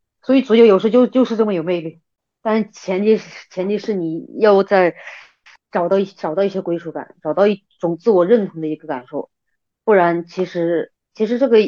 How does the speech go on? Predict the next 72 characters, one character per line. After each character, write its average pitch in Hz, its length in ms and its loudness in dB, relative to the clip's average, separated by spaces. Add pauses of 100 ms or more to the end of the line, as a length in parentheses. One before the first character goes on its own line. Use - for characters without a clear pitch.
(240)
这 233 160 2
个， 165 400 0 (360)
这 226 120 2
种 185 100 -2
信 247 300 -4
念 175 160 -2
其 170 100 -12
实 196 120 -6
也 160 200 -2
是 196 140 -12
贯 226 160 -2
穿 190 120 -4
于 190 60 -4
我 180 120 -4
们 175 100 -8
整 147 100 -10
个 160 100 -10
生 170 140 -10
活 165 100 -6
当 160 140 -8
中 160 160 -14
的。 151 100 -8
如 202 140 -6
果 226 100 0
你， 190 180 -6 (400)
比 196 80 -8
如 - 20 -4
说 202 80 -2
干 247 180 0
一 220 60 0
件 220 100 4
事 226 160 -2
情 196 100 -4
没 185 140 -2
有 185 80 -2
信 226 240 -8
念， 175 260 -6
找 156 140 -8
不 160 80 -12
到 190 100 -2
自 196 180 -10
我 165 140 -2
的 147 80 -6
话， 175 120 -6
那 190 120 -4
可 180 140 -18
能 160 220 -8
你 143 200 -14 (380)
也 160 100 -2
干 170 140 0
不 165 60 -4
下 160 160 -4
去。 160 280 -10 (360)
但 226 120 0
如 226 100 0
果 220 100 2
你 190 100 0
在 208 140 4
一 208 240 -4
个， 202 160 -4 (380)
一 196 160 -10
个 214 60 0
事 240 160 -2
业 220 80 4
当 202 140 -2
中 190 160 -4
你 185 140 -4
找 143 220 -6
到 185 120 -2
了 185 140 -2
这 185 160 -6
种， 156 320 -12